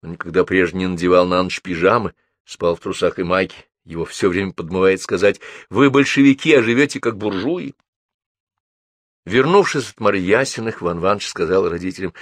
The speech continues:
что в гостях ему понравилось, только признал, что его смутил громадный дом и горничные. "Посмотри на этого маленького большевика!" — восхищенно сказал отец.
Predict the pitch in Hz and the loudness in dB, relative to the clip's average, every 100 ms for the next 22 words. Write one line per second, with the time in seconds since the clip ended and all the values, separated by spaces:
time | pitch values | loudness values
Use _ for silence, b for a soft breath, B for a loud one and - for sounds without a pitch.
0 | B B - 104 98 101 139 123 131 127 | B B 0 2 4 2 4 2 2 2
1 | 135 131 156 123 98 87 - 92 - 95 | 4 4 4 4 2 0 -2 -4 -2 -4
2 | - B B B 98 92 85 95 101 90 | -6 B B B -6 -4 -2 0 0 0
3 | - 92 92 - 92 101 95 98 101 110 | -4 0 0 -2 -6 -4 0 2 2 2
4 | 98 101 92 110 104 B B 104 92 104 | 2 -2 2 2 2 B B -6 0 4
5 | 98 92 90 - 92 90 _ _ _ _ | 4 4 -2 -4 -6 -8 _ _ _ _
6 | _ _ _ 135 135 143 156 - 208 214 | _ _ _ -2 0 2 0 2 2 4
7 | 220 214 214 202 208 202 190 202 196 196 | 4 6 4 6 4 4 2 2 4 2
8 | 190 - 190 180 185 170 - B B 113 | 0 -2 -6 -2 2 0 0 B B -8
9 | - 117 95 - 104 101 - 90 87 87 | -6 -8 -6 0 0 -2 -8 -6 -4 -6
10 | - 95 - | -8 -12 -14